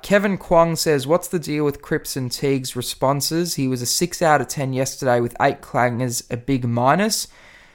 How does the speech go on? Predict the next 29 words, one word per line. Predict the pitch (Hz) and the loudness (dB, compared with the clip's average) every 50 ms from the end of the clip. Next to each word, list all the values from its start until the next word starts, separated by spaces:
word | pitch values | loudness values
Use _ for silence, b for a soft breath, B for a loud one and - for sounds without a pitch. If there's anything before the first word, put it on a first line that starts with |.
| B B | B B
Stocker | B - - - 170 180 175 - 185 | B -2 2 4 4 4 4 2 2
in | 170 | 2
the | 160 151 | 2 2
midfield | 151 156 143 - - 160 151 147 139 127 | 2 2 0 0 0 2 2 2 2 2
looked | 123 127 - - - - | 0 -2 -4 -6 -8 -2
great. | - 156 147 147 127 - - | 2 4 4 4 4 2 0
Does | - 151 143 135 | -2 -2 0 -2
he | 143 139 | -4 -6
keep | - - 147 139 123 131 | -6 -4 -4 -4 -4 -4
his | 120 - | -6 -8
place | - - - 135 131 131 - - | -6 -2 2 2 2 2 0 -4
in | 135 | -6
the | 127 120 | -4 -4
side | - - 143 131 131 123 | -2 0 2 4 4 2
for | - - - | 2 -2 -4
the | 123 120 | -2 0
rest | 127 127 - - - | 0 0 -2 -4 -10
of | 110 - | -10 -8
the | 117 | -6
season? | - - - - 180 160 190 180 190 170 | -6 -4 -2 0 0 0 0 0 -2 -2
And | 135 120 120 127 | -2 -2 -2 -2
next | 139 139 - - - - | -2 -2 -2 -4 -4 -2
week, | 139 131 120 120 - - - | 0 0 0 0 -2 -6 -10
T | - - - 135 131 131 | -8 -6 -4 -2 -2 -2
D | 123 120 117 | -2 -4 -4
K | - - 135 113 113 | -4 -4 -4 -4 -4
for | - - | -4 -4
Levi, | 117 117 117 120 117 120 117 113 | -4 -4 -2 -2 -2 -2 -4 -4
surely?" | 113 - - 127 117 120 117 95 76 67 65 - | -6 -6 -6 -6 -4 -4 -4 -4 -6 -8 -10 -12